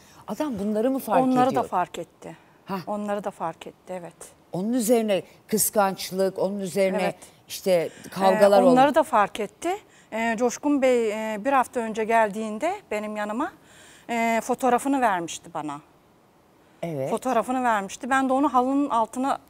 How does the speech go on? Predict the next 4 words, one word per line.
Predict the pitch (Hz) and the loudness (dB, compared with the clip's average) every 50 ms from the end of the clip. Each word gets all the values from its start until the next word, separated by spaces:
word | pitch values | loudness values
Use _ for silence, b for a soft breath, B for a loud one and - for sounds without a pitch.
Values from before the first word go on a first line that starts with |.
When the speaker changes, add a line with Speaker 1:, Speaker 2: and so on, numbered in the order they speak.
| _ _ _ | _ _ _
Speaker 2:
koymuştum. | - 220 208 196 196 190 190 - - - - 320 349 392 - _ _ _ _ _ B B B B B B B B B B B B - _ _ - | -6 -4 -4 -4 -4 -6 -10 -10 -12 -8 -6 -6 -6 -6 -10 _ _ _ _ _ B B B B B B B B B B B B -20 _ _ 0
Onu | 254 254 269 277 320 370 381 - _ _ _ _ _ _ | 2 2 4 4 2 2 0 -6 _ _ _ _ _ _
bulmuş | 226 226 269 269 277 285 269 - - | -6 -4 -2 0 0 0 -2 -2 -2
oradan, | 247 208 190 175 - 247 294 349 | -2 -2 -2 -2 -2 -4 -4 -4